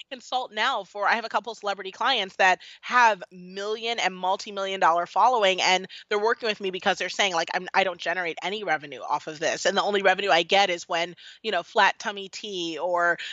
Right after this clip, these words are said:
you know, some tooth whitening company says, 'Hey, I want to, you know, work with you in order to, you know,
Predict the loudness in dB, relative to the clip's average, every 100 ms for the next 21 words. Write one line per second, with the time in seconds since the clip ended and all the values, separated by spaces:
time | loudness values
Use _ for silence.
0 | -2 2 2 2 -4 -6 -6 2 4 4
1 | -2 0 0 0 -4 0 2 2 2 4
2 | 4 2 -2 -6 -6 -8 -10 -10 -10 -14
3 | -20 -18 -4 -2 0 -2 -4 -4 -4 -4
4 | -4 -2 -2 -2 -2 -2 -2 -2 -2 -2
5 | -6 -10 -4 2 2